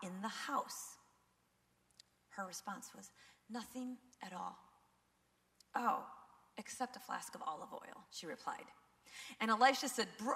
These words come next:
borrow as many empty jars as you can from your friends and neighbors, then go into your house with your sons, shut the door behind you, pour olive oil from your flask into the jars, setting each one aside when it is filled."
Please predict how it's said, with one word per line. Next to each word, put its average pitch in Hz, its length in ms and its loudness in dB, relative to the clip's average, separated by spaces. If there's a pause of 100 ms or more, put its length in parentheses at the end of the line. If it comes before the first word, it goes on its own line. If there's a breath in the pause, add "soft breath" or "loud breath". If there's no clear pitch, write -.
borrow 359 520 12
as 220 200 4
many 339 400 4
empty 311 300 4
jars 277 320 10
as 262 160 0
you 277 80 0
can 269 240 6
from 247 180 6
your 240 140 6
friends 240 340 4
and 240 180 0
neighbors, 180 460 -2 (240 loud breath)
then 277 300 2
go 359 340 10
into 370 180 0
your 311 200 4
house 233 440 8
with 247 160 -2
your 226 120 4
sons, 240 680 6 (440 soft breath)
shut - 400 0
the 285 120 -2
door 285 200 2
behind 175 540 -2
you, 151 180 -8 (540 soft breath)
pour 311 340 4
olive 311 460 6
oil 185 300 8
from 202 240 6
your 254 100 4
flask 165 540 6
into 208 160 -2
the 240 80 0
jars, 165 360 4
setting 262 440 6
each 339 260 2
one 294 180 8
aside 220 540 8
when 214 160 6
it 247 140 2
is 254 180 -4
filled." - 380 -4